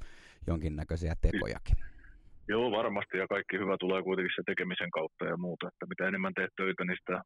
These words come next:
Speaker 2: onnekkaampi oot yleensä, että kyllä se niinku ihan käsi kädessä menee. Ja, ja monesti niinku Niklas on voinut turhautua ja ruveta näyttää sitä, niin mun mielestä niinku tällä puolella niinku esimerkiksi Niklas on mennyt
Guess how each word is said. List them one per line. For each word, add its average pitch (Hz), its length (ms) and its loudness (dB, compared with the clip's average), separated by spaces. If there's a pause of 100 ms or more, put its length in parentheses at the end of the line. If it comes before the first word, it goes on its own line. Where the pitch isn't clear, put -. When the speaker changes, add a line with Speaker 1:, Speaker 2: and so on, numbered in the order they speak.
Speaker 2:
onnekkaampi 95 580 -2
oot 92 220 0
yleensä, 87 360 -2
että - 220 -8
kyllä 87 180 -6
se 95 60 -8
niinku 90 220 -2
ihan 90 200 -2
käsi 90 200 -2
kädessä 92 340 -4
menee. 170 320 -8
Ja, - 60 -8 (880)
ja - 60 -2
monesti 123 360 0
niinku 135 140 0
Niklas 143 320 0
on 143 80 2
voinut 139 240 2
turhautua 127 560 4
ja 117 140 4 (180)
ruveta 120 260 2
näyttää 123 480 0
sitä, 101 240 0
niin 98 100 0
mun 101 160 -2
mielestä 98 220 -2
niinku 104 160 -2
tällä 104 300 2
puolella 92 380 2
niinku 92 180 -6 (260)
esimerkiksi 90 420 -4
Niklas - 260 -4
on 92 140 -6
mennyt 87 220 -6